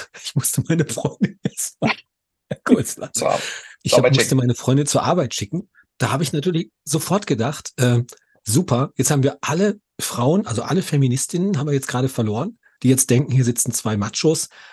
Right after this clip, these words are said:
Speaker 1: die ihre Frauen zur Arbeit schicken. <laughs> Das war mein erster Gedanke.
Speaker 2: Aber ich sehe das ja aus, aus, aus meiner Welt. Im Grunde ist es ja so, ich, ich schicke jetzt gerade, äh, mein Mäuschen oder meine, meine Freundin zur Arbeit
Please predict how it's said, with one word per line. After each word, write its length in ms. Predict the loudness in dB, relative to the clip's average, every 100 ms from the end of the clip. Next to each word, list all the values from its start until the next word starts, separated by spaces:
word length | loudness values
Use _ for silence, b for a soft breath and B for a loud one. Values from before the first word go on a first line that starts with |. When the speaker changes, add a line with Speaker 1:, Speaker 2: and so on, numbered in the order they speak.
| B -2
Speaker 1:
die 100 | 2
ihre 200 | 4 2
Frauen 320 | 2 4 4
zur 180 | 4 0
Arbeit 300 | 0 -2 -4
schicken. 300 | -8 -8 -4
<laughs> 80 | -4 -6 -16 B B B B _
Das 200 | -6 0
war 80 | 2
mein 160 | 4 2
erster 300 | 0 -2 -4
Gedanke. 400 | -4 -6 -6 -12 B B B B _ _ _ _ _ _ _ _ _ _ _ _ _ _ -20 -20 _ _ B B _ _ _ _ _ _ _ B B -6 2
Speaker 2:
Aber 260 | 4 4
ich 120 | 4
sehe 140 | 2 2
das 160 | 4
ja 140 | 2 2
aus, 220 | 0 0
aus, 200 | -2 -2
aus 220 | -2 0
meiner 320 | 4 6 6
Welt. 220 | 6 4 2
Im 100 | -2
Grunde 200 | -2 -2
ist 100 | -6
es 100 | -4
ja 160 | -2
so, 180 | -2 -2
ich, 220 | -4 -6
ich 140 | -8 -6
schicke 200 | -4 -4
jetzt 120 | -2
gerade, 400 | 0 2 2 2
äh, 840 | 0 0 0 -2 -2 -4 -6 -6 -6
mein 180 | -4 -2
Mäuschen 320 | -2 -2 -4
oder 120 | -4
meine, 360 | -4 -4 -6 -6
meine 200 | -8 -8
Freundin 440 | -8 -6 -8 -6
zur 160 | -2 0
Arbeit 300 | 0 -2